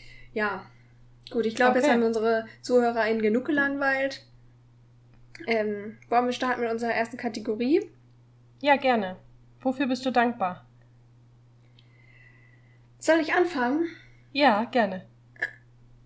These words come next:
Speaker 1: Ähm, ich bin dankbar, das hört sich jetzt vielleicht ein bisschen blöd an,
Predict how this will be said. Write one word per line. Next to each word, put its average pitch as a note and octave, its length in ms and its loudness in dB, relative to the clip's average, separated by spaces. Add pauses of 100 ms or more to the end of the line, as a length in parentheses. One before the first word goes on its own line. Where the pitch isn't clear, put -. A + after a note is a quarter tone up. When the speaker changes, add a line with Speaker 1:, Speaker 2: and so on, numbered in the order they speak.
(300)
Speaker 1:
Ähm, A#3+ 840 -4 (200)
ich E4 220 0
bin D4+ 180 4
dankbar, C#4+ 720 2 (280)
das - 120 -10
hört A#3 120 -6
sich A3 100 -8
jetzt G#3 140 -8
vielleicht A3+ 160 -10
ein A3 40 -8
bisschen A3+ 220 -10
blöd A#3 260 -4
an, G#3 320 -4